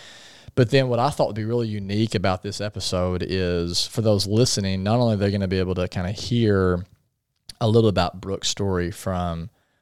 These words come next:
uh, her perspective, but also from your perspective, Roland, because, you know, there's a lot of people, and I know that you're aware of this in your field, uh,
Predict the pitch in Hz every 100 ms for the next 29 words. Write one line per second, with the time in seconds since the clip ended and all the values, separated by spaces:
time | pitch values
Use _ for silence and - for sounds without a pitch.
0 | _ 90 82 - 113 110 98 - 85 85
1 | 92 90 135 - 92 87 85 - 95 90
2 | 117 87 90 - 82 - 90 92 90 92
3 | 101 95 92 - - - - _ 98 98
4 | 87 90 98 101 98 98 98 107 - 98
5 | 104 101 101 - 95 92 90 92 92 95
6 | 92 92 90 90 - 87 87 92 95 92
7 | - - - 92 95 98 101